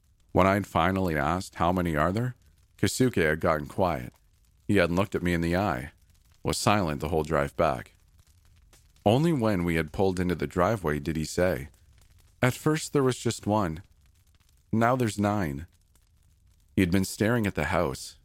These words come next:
not moving, not unbuckling his belt. So I asked,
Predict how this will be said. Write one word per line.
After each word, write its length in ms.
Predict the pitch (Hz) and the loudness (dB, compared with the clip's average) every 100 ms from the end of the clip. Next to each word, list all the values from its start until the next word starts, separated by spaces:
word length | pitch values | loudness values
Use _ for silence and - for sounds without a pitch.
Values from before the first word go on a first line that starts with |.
| _ - | _ -14
not 320 | - 90 98 87 | -4 2 2 2
moving, 520 | 90 92 95 98 101 _ - | 0 0 -2 -4 -10 _ -10
not 300 | - 71 80 | -2 0 2
unbuckling 540 | 80 78 80 82 80 | 0 -2 -2 -2 -2
his 100 | 78 | -4
belt. 380 | 71 73 80 - _ _ _ _ _ _ _ _ _ _ _ _ _ _ _ _ _ - | -2 -2 -2 -6 _ _ _ _ _ _ _ _ _ _ _ _ _ _ _ _ _ -2
So 160 | 98 | 2
I 80 | 90 | 4
asked, 520 | 78 71 95 - - | 4 0 -4 -10 -20